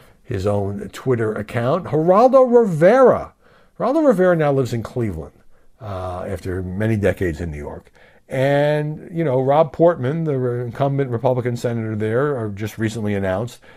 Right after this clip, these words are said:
he's not gonna run for re-election, uh, in twenty-two. I guess I gotta get used to saying that that's next year. One of five Republican senators, I think, who is, uh, deciding not to run for re-election, which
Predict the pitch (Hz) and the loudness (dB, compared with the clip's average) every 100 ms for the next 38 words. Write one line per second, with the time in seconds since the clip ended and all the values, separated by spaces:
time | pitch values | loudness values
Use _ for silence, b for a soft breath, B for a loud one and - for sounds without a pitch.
0 | b 90 101 98 107 101 101 98 101 92 | b -10 -4 -2 -2 -2 -4 -4 -4 -2
1 | 92 92 - 104 120 113 92 98 - 107 | -2 -4 -6 -8 -6 -8 -8 -10 -10 -8
2 | 92 95 - 98 92 90 - 85 87 165 | -8 -8 -8 -6 -4 -4 -4 -4 -4 -6
3 | 117 92 104 101 98 92 87 95 - 85 | -10 -10 -8 -4 -2 -2 -2 -4 -6 -6
4 | 98 82 87 85 104 95 - - 85 73 | -4 -2 -4 -4 -2 -4 -4 -8 -8 -8
5 | 104 - b b b b - 147 - - | -10 -14 b b b b -6 -6 -4 -2
6 | 139 277 262 214 165 156 151 127 160 202 | 0 0 0 2 2 0 -4 -4 -2 -2
7 | 101 85 87 87 - 90 85 85 98 87 | -4 -6 -8 -12 -12 -12 -12 -14 -12 -10
8 | 90 90 90 82 95 - 113 110 101 101 | -10 -12 -16 -16 -16 -8 -4 -2 -2 -4
9 | 92 95 92 98 90 131 - 87 82 | -4 -6 -6 -4 0 0 0 -6 -8